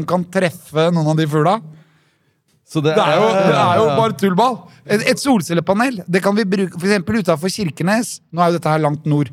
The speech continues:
Speaker 1: men det har ikke så mye å si, fordi, eh, eh, alle disse her sjømerkene oppe i Nord-Norge går på solcelledrift.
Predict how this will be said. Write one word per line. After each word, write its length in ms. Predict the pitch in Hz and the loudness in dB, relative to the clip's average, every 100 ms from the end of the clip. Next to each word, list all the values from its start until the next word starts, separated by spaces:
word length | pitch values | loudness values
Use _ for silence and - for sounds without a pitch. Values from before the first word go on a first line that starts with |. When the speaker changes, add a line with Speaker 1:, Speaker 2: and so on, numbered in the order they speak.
| - _ | -12 _
Speaker 1:
men 80 | 175 | -2
det 80 | 208 | -2
har 60 | 202 | -2
ikke 100 | 220 | -4
så 80 | |
mye 160 | 208 202 | -2 -2
å 40 | - | -2
si, 160 | 180 147 - _ - | -2 -2 -8 _ -4
fordi, 220 | 185 208 - - | -2 -2 -6 -16
eh, 300 | - 170 - - - - - - | -6 -4 -4 -10 -16 -20 -20 -10
eh, 220 | 151 175 - | -8 -8 -6
alle 180 | 196 185 | -2 0
disse 160 | 185 175 | -2 -2
her 320 | 160 175 180 180 _ _ | 0 0 -2 -6 _ _
sjømerkene 720 | 139 202 175 127 135 135 170 | -6 0 2 2 0 -2 -2
oppe 160 | 180 180 | -2 0
i 40 | 175 | 0
Nord-Norge 400 | 139 127 190 220 - | 0 0 -2 -2 -2
går 180 | 151 143 | 0 0
på 80 | 190 | -2
solcelledrift. 800 | 165 151 - 117 120 147 - - | -4 -6 -6 -6 -4 -4 -6 -16